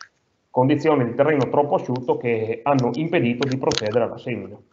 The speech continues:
E da zona a zona, perché qualche zona ha beneficiato di qualche temporale in più, altre no, e comunque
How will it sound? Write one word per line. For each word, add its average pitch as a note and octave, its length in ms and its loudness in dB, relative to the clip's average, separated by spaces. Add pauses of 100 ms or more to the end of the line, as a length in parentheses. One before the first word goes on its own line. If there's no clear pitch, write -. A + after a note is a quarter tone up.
(1300)
E D3 640 2
da C#3 200 0
zona D#3+ 320 4
a B2 60 0
zona, D3 360 4
perché C#3 320 -4
qualche C3+ 320 -2
zona D3+ 240 2
ha B2+ 40 0
beneficiato C3 540 -2
di B2 100 -4
qualche C3+ 280 -2
temporale B2+ 420 2
in D#3 80 2
più, D3 240 2
altre C3 420 4
no, C#3 460 4
e A#2 300 2
comunque C3 640 0